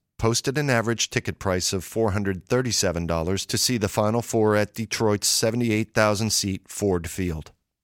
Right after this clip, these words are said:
In nineteen ninety-seven, the N C double A said it would only hold the Final Four in arenas with capacities of more than forty thousand. Last year, the minimum went up to seventy thousand. Quote,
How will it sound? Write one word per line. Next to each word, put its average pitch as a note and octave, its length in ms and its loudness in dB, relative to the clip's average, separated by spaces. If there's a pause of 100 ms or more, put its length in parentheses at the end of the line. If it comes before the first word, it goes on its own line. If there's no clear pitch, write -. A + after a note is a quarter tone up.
(280)
In G2 120 0
nineteen G#2+ 400 2
ninety-seven, G2 720 0 (360)
the A2 140 4
N C3 160 2
C C#3+ 200 0
double A#2 380 2
A F2+ 200 2
said G2 280 0
it G2 120 -2
would F#2+ 120 0
only A#2 300 2
hold G#2 340 0
the G2+ 60 0
Final G#2+ 360 2
Four F#2+ 340 0
in F#2+ 100 0
arenas G2 520 0
with F#2 220 -4
capacities A2 760 0
of E2 140 -2
more F#2 240 0
than F2+ 180 -2
forty B2 340 0
thousand. E2+ 480 -2 (560)
Last F2+ 340 0
year, A#2 320 2 (280)
the G#2 100 0
minimum A2 420 2
went F#2 180 2
up F2 160 -2
to G2+ 100 -2
seventy G2+ 400 0
thousand. D#2+ 440 -4 (380)
Quote, A#2 360 2